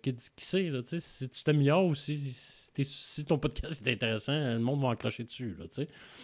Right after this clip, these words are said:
Fait que c'est ça, ils sont au début deux mille quinze, puis ils sont maintenant rendus à l'épisode, euh, deux cent sept. Euh,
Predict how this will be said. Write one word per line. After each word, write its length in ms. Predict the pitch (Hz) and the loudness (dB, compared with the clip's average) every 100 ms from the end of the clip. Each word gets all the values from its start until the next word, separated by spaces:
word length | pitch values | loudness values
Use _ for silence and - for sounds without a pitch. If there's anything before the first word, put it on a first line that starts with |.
| - - - | -16 -14 -4
Fait 120 | - 143 | 0 2
que 40 | |
c'est 120 | 165 | 2
ça, 100 | 143 | 2
ils 60 | - | 0
sont 120 | - | 2
au 100 | 135 | 4
début 240 | 135 156 202 | 6 4 6
deux 120 | 220 | 8
mille 180 | 175 143 | 8 8
quinze, 280 | 165 202 262 | 8 6 4
puis 100 | - | 0
ils 40 | |
sont 140 | - 143 | 2 4
maintenant 360 | 147 147 185 226 | 6 4 4 4
rendus 360 | 165 123 131 | 4 2 4
à 60 | 190 | 4
l'épisode, 600 | 131 - 113 131 151 131 117 | 4 0 0 4 4 2 2
euh, 160 | 110 | 2
deux 260 | 98 104 180 | 2 2 2
cent 260 | - 135 101 | 0 -4 -4
sept. 480 | - - - - - _ _ _ _ _ _ _ - 107 | -6 -8 -10 -18 -20 _ _ _ _ _ _ _ -8 0
Euh, 540 | 104 101 104 101 101 | 2 4 4 4 2